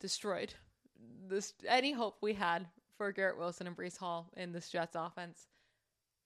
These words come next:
Again, it's a really tough matchup against the Chiefs. And he came through with a touchdown the first two weeks, so he saved his fantasy days.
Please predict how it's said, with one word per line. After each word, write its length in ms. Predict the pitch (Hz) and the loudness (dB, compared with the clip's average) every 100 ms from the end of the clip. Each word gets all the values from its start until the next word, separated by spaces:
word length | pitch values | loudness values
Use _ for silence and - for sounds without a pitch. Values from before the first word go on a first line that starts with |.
| _ _ | _ _
Again, 420 | 196 214 214 208 | 0 4 6 6
it's 220 | 190 196 214 | 2 -2 0
a 40 | |
really 280 | 196 208 208 | 2 4 4
tough 260 | 214 208 | 2 0
matchup 340 | 202 175 175 180 | 2 0 0 -6
against 280 | 175 170 170 | -4 -6 -8
the 80 | 165 | -10
Chiefs. 480 | - 208 202 - - _ _ _ _ _ _ _ _ | -2 0 0 -4 -14 _ _ _ _ _ _ _ _
And 480 | 190 190 185 180 175 - | -4 0 2 2 -4 -10
he 220 | 208 226 | -6 -6
came 340 | 220 240 226 | 0 2 2
through 640 | 220 208 208 208 214 220 214 | 0 2 6 6 6 4 2
with 320 | 196 196 190 - | 4 4 4 2
a 100 | 180 | 0
touchdown 800 | - 196 - - 214 196 208 214 | 2 0 0 2 4 4 2 0
the 80 | 190 | -4
first 320 | - 196 190 | 0 -2 -2
two 140 | - 208 | -4 -2
weeks, 320 | 180 185 - | -2 -4 -4
so 140 | 196 | -2
he 140 | 180 190 | -2 -4
saved 320 | - 175 170 | -4 -6 -4
his 140 | 175 | -8
fantasy 380 | - 170 170 190 | -2 -2 -2 -4
days. 420 | 190 190 190 190 | 0 2 2 -2